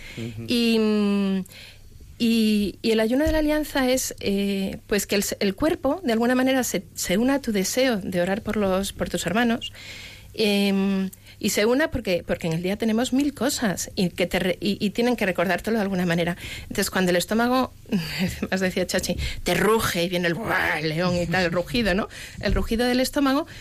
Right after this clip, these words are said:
Speaker 2: pues, eh, dices, "Señor, tengo hambre de ti y tus sacerdotes tienen hambre de ti y te necesitan. Danos, danos tu gracia". Entonces, es el momento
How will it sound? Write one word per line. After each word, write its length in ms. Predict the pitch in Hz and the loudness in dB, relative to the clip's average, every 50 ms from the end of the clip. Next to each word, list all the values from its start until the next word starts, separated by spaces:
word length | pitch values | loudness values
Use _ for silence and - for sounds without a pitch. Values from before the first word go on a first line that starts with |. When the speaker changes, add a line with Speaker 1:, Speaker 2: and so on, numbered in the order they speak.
| - - - - - | -20 -20 -14 -6 -2
Speaker 2:
pues, 340 | 233 220 202 202 202 - - - | 0 2 2 2 0 -2 -2 0
eh, 280 | - 208 196 196 196 185 | 0 2 2 2 2 2
dices, 380 | 190 180 - 190 170 - - - | 0 -2 -2 -2 -4 -6 -6 -6
"Señor, 360 | - - 190 180 190 196 214 214 | -4 0 0 2 2 2 2 0
tengo 180 | 196 196 196 208 | 0 0 2 2
hambre 160 | 226 254 247 | 2 2 2
de 120 | 190 175 | 2 0
ti 260 | - - 175 170 180 - - - - | 0 0 0 0 -2 -4 -8 -10 -8
y 80 | - 180 | -6 -4
tus 160 | - 180 - | -2 -2 -2
sacerdotes 420 | 185 175 - 180 190 - 240 226 | -2 -2 -2 -2 -2 -2 -2 -2
tienen 200 | - 214 208 208 | 0 0 2 2
hambre 200 | 214 214 220 226 | 4 2 2 2
de 100 | 202 175 | 2 0
ti 240 | - - 175 170 190 - - - - - | 0 0 0 0 0 -4 -8 -16 -8 -6
y 100 | - 190 | -4 0
te 100 | - 190 | 2 2
necesitan. 680 | 180 170 - 170 - - 190 185 - 170 170 170 165 - - - - - | 2 2 0 -2 0 0 0 0 2 2 2 2 0 -4 -8 -14 -6 -2
Danos, 420 | 202 196 196 208 220 226 - - - | 0 2 2 2 2 0 -2 -4 -4
danos 300 | 185 185 190 214 220 - | -2 0 0 0 0 0
tu 80 | - 233 | 0 0
gracia". 420 | 202 175 180 - - 185 165 165 - - - - - | 0 0 0 0 0 -2 -2 -2 -4 -10 -16 -14 -12
Entonces, 340 | - 220 - 240 254 294 - | -6 -2 0 0 0 2 2
es 60 | - | 2
el 100 | 320 330 | 4 4
momento 580 | 320 302 311 330 330 330 285 - 320 392 480 | 4 4 4 4 2 2 0 0 0 -2 -2